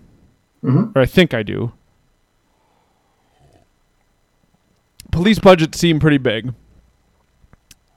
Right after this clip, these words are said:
Speaker 2: And so if I'm the police and I'm so convinced that we're, like, everything we're doing is straight up and legal <laughs> and, and, and not heinous,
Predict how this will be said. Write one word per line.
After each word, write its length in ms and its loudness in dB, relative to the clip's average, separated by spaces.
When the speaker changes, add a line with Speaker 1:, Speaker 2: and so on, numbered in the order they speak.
Speaker 2:
And 160 0
so 200 8
if 120 4
I'm 220 6
the 60 2
police 340 4
and 60 0
I'm 120 0
so 260 4
convinced 460 2
that 80 2
we're, 340 2
like, 180 0
everything 360 4
we're 140 2
doing 320 4
is 120 -4
straight 300 2
up 200 4
and 140 -4
legal 460 2
<laughs> 960 -20
and, 380 -2
and, 420 -2
and 160 -4
not 280 0
heinous, 640 0